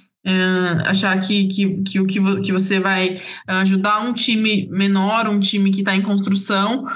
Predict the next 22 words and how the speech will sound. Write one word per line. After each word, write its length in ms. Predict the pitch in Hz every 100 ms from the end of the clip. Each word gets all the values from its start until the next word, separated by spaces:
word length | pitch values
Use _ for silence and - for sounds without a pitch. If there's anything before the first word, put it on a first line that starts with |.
| -
colocando 460 | - 240 247 254 233
ele 120 | 233
pra 160 | 233 233
brigar 360 | 226 214 214
com 60 | 233
um 60 |
time 200 | 226 240
que 80 | 226
tá 100 | 240
pronto. 560 | 240 240 190 180 - - _ _ - - _ -
É, 160 | 170 175
então 220 | 180 180
a 60 | 190
gente 200 | 202 196
espera 400 | - 208 196 196
que, 460 | 196 196 196 196 196
que 100 | - - _ _
continue 460 | - 202 208 220
evoluindo 520 | 240 233 240 226 196 190
nos 140 | 190
próximos 400 | 190 185 202 202
anos. 500 | - - - - -